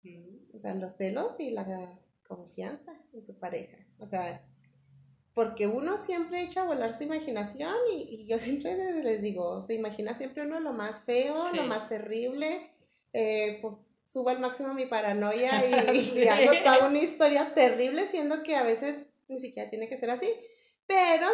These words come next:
Speaker 2: desafortunadamente hay veces que sí pasan las cosas que nos imaginamos. Entonces, qué difícil,
Speaker 1: Qué difícil.
Speaker 2: qué difícil vivir esta situación.
Speaker 1: Y yo creo que también hay que considerar que, pues, también dependiendo la edad en la que estés, ¿no?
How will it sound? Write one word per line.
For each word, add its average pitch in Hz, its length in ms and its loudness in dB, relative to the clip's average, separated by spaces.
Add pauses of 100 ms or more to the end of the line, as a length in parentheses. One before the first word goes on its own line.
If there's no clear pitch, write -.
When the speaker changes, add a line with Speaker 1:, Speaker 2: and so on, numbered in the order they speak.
Speaker 2:
desafortunadamente 226 1120 -4
hay 349 180 -4
veces 185 360 -8 (100)
que 196 220 -12 (380)
sí 220 280 -14
pasan 214 320 -10
las 240 140 -12
cosas - 320 -20 (100)
que 208 120 -14
nos 185 320 -18
imaginamos. 269 960 -4
Entonces, 208 580 -6 (680)
qué 175 120 -4
difícil, 226 220 -8
Speaker 1:
Qué 196 120 -2
difícil. 214 680 0
Speaker 2:
qué 226 100 -4
difícil 285 380 -8
vivir 254 300 -4
esta 262 200 -6
situación. 269 680 -12 (160)
Speaker 1:
Y 254 160 -2
yo 269 80 0
creo 302 120 -6
que 370 60 -10
también 247 200 -2
hay 196 60 -2
que 269 140 -12
considerar 180 440 -14
que, - 100 -16
pues, 180 200 -20
también 170 260 -14
dependiendo 180 840 -8
la 175 120 -10
edad 156 220 -6
en 196 80 -6
la 185 160 -8
que - 80 -20
estés, 294 520 -8
¿no? 285 300 -12